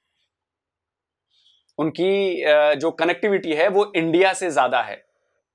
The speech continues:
लेकिन वो स्वीकार कर लेंगे तो इसमें उनकी हार हो जाएगी, क्योंकि इंडिया को तो वो अपना दुश्मन मानते हैं, इंडिया को वो एक हिंदू, अ, के तौर पर देखते हैं, तो भाई वो हिंदू से कम कैसे हो सकते हैं, तो वो मानेंगे नहीं।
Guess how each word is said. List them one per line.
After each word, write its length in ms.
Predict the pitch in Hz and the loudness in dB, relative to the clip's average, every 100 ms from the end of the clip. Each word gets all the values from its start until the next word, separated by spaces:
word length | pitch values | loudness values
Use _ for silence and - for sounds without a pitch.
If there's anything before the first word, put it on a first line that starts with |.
| _ 123 | _ -4
लेकिन 260 | 156 151 | -2 0
वो 60 | 160 | -2
स्वीकार 340 | 147 135 147 | 0 0 0
कर 140 | 156 147 | 0 -2
लेंगे 180 | 139 | -4
तो 100 | 135 | -6
इसमें 220 | 117 - 117 | -10 -10 -12
उनकी 180 | 110 | -10
हार 200 | 107 127 | -2 0
हो 80 | 165 | 2
जाएगी, 300 | 160 151 139 | 0 0 -2
क्योंकि 500 | 131 _ _ 135 123 | -12 _ _ -8 -4
इंडिया 300 | 127 120 123 | -4 0 0
को 100 | 120 | 0
तो 80 | 117 | -2
वो 80 | 120 | -2
अपना 140 | 120 | -2
दुश्मन 300 | 120 - 185 | -6 -2 0
मानते 300 | 175 165 151 | 0 0 -2
हैं, 200 | 135 131 _ - | -6 -8 _ -4
इंडिया 220 | 147 143 | 0 0
को 140 | 139 | 0
वो 100 | 139 | -4
एक 120 | 131 - | -4 -6
हिंदू, 540 | - 131 170 190 180 | -8 -2 4 4 4
अ, 100 | 156 156 160 160 147 139 147 147 | -2 -4 -4 -2 -2 -4 -4 -4
के 140 | 143 | -4
तौर 180 | 147 160 | 2 2
पर 140 | 160 147 | 0 -4
देखते 280 | 139 - | -6 -8
हैं, 180 | 127 107 _ _ _ _ _ 143 | -14 -14 _ _ _ _ _ -6
तो 60 | |
भाई 160 | 139 143 | -2 0
वो 100 | 135 | 0
हिंदू 220 | 120 123 | -4 -6
से 120 | 113 | -4
कम 160 | 135 151 | -4 0
कैसे 220 | 165 170 | 0 -2
हो 60 | 160 | -6
सकते 220 | 143 127 | -8 -10
हैं, 40 | |
तो 80 | 131 | -6
वो 100 | 135 | -2
मानेंगे 340 | 127 139 165 | 0 0 -2
नहीं। 180 | 143 120 | -4 -8